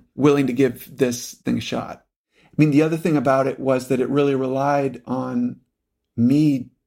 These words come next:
Speaker 2: doing all of that stuff. It wasn't like a commercial podcasting production company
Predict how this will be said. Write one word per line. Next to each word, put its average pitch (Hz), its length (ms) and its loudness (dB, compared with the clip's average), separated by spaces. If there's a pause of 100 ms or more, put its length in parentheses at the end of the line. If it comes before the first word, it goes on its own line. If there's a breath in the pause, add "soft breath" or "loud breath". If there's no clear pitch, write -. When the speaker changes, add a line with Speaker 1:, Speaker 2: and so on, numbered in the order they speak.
(240)
Speaker 2:
doing 156 540 2
all 120 220 0
of 110 100 -8
that 107 340 -8 (180)
stuff. - 500 -8
It 127 60 0
wasn't 135 340 0
like 127 240 -6
a - 160 -4 (120)
commercial 127 680 -2
podcasting 123 840 0 (420)
production 131 500 0
company 120 580 -4